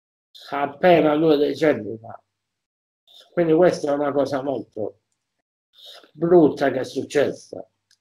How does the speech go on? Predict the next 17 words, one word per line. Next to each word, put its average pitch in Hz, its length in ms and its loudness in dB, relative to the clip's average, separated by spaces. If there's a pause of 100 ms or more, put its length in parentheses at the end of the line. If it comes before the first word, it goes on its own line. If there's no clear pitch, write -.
(680)
in 151 180 0
Europa. 147 460 2
L'Europa 185 500 4
ha 147 60 0
fatto - 540 -8 (1000)
questo 156 320 0
accordo 151 680 2
con 139 220 -4
Erdogan 143 480 -6 (1200)
per 165 220 0
togliere 147 440 2
le 151 140 0
castagne 135 600 -6 (1200)
dal 170 300 2
fuoco 175 300 4
a 139 120 0
questi 143 720 -2